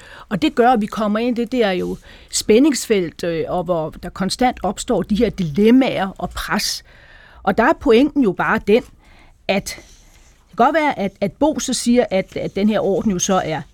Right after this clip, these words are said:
er død, men der er jo mange af de europæiske stats- og regeringschefer, der simpelthen holder fast i så meget den orden som overhovedet muligt, fordi de jo godt ved, at de jo her og nu ikke kan forsvare sig selv. De også godt ved, at de her og nu ikke er i stand til så at, at beskytte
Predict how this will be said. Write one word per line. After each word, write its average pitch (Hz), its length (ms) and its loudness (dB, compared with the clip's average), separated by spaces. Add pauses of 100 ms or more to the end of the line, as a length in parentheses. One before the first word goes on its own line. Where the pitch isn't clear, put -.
er 208 80 -4
død, 240 240 2 (260)
men 208 180 -2
der 202 60 2
er 180 60 4
jo 185 60 2
mange 208 420 2 (100)
af 190 160 0
de 202 60 -2
europæiske 202 480 0
stats- 208 360 -2
og 185 60 -4
regeringschefer, 175 640 -4
der - 160 -4
simpelthen 247 260 2
holder 208 220 2
fast - 640 -2
i 233 80 4
så 262 160 4
meget 208 360 2
den 247 180 2
orden 233 340 2
som 233 280 0
overhovedet 220 480 4
muligt, 277 320 2 (320)
fordi 254 380 4
de 254 60 2
jo 220 160 0
godt 175 300 2
ved, 285 140 4 (600)
at 226 160 2
de 233 60 2
jo 214 100 2
her 190 220 0
og 208 80 0
nu 190 140 0
ikke 185 120 -4
kan 190 140 -6
forsvare - 360 -4
sig 185 120 -8
selv. - 220 -6 (480)
De 202 80 4
også - 160 2
godt 170 260 2
ved, 277 260 2 (160)
at 196 160 0
de 202 80 0
her 196 140 2
og 185 60 0
nu 185 100 -4
ikke 185 220 -2
er 170 40 0
i 170 60 -2
stand 180 280 -2
til 196 140 -6
så - 160 -2
at, 175 140 -4 (520)
at 170 160 0
beskytte 214 500 2